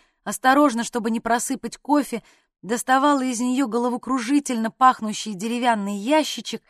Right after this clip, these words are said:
Одним словом, столько разных дел, что Карин некуда было вставить простой вопрос:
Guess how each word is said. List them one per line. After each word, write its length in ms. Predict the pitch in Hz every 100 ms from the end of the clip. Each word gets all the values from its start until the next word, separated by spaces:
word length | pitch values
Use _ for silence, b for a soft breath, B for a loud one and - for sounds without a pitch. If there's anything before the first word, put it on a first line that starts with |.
| _ _ _ _
Одним 260 | 208 220 294
словом, 400 | - 302 277 269
столько 560 | - - 294 226 - 202
разных 460 | 214 170 175 175
дел, 340 | 170 302 359 - _ _ _ _ _
что 220 | - 277
Карин 400 | 349 339 302 294
некуда 400 | 330 330 294 285
было 260 | 247 294
вставить 440 | 302 - 311 294 -
простой 400 | 285 294 - 294
вопрос: 540 | 294 294 320 247 -